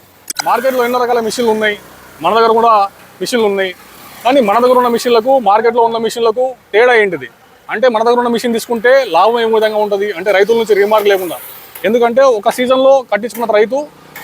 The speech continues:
మళ్ళీ, మళ్ళీ మరొక సీజన్లో మళ్ళీ పిలవాలి అంటే, రైతుల నుంచి ఒక ఆలోచన ఉంటది. పలానా వ్యక్తి దగ్గరికి వెళ్తే గడ్డి కట్టలు మంచిగా వస్తాయి, పలానా మిషన్ దగ్గరికి వెళ్తే గడ్డి కట్టలు మంచిగా వస్తాయనే ఆలోచన ఉంటది.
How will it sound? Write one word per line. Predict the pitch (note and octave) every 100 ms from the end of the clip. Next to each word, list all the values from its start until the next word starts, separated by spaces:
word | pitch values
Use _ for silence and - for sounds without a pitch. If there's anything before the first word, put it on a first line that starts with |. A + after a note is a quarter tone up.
| -
మళ్ళీ, | G#3 B3+
మళ్ళీ | F3+ G#3 C4
మరొక | A#3+ G#3 B3+
సీజన్లో | B3+ C4 B3+ B3+
మళ్ళీ | G3+ G#3 A#3 G3
పిలవాలి | A3+ B3 B3
అంటే, | A3 G#3+ C4 C#4+ - - - - E3
రైతుల | A3+ C#4
నుంచి | C4+ C4
ఒక | C4+
ఆలోచన | A3 G3+ A3 A#3
ఉంటది. | A3 G3 D#3 -
పలానా | G3 G#3+
వ్యక్తి | G#3 G#3 F3+ E3+
దగ్గరికి | A#3 A3+ G#3+
వెళ్తే | G#3+
గడ్డి | B3 G#3 G3
కట్టలు | A3 G#3+
మంచిగా | F#3+ G3+
వస్తాయి, | G#3 - - _ _ _ _
పలానా | F3+ G#3+
మిషన్ | G#3+ G#3 A#3+
దగ్గరికి | A3+ G#3+
వెళ్తే | G#3
గడ్డి | B3 G3+ G3+
కట్టలు | G#3+
మంచిగా | G3+ F#3+ G#3+
వస్తాయనే | G3+ G#3
ఆలోచన | G3 G3 G3+
ఉంటది. | E3+